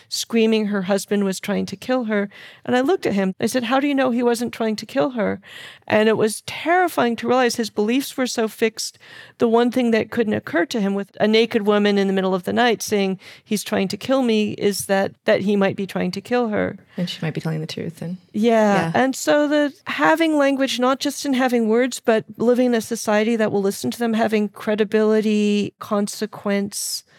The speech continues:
Speaker 1: you know, audibility, are survival tools that women didn't have. And,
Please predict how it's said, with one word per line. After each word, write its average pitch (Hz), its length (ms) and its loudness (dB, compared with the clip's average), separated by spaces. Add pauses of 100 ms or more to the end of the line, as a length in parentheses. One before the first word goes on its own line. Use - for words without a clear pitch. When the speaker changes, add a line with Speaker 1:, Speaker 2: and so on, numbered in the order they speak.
(400)
Speaker 1:
you 190 200 2
know, 190 240 4
audibility, 190 960 0
are 202 120 -2
survival 226 680 -4
tools 190 500 -4
that 190 180 -2 (280)
women 202 320 -2
didn't 202 320 -4 (400)
have. 202 680 -4
And, 190 400 -2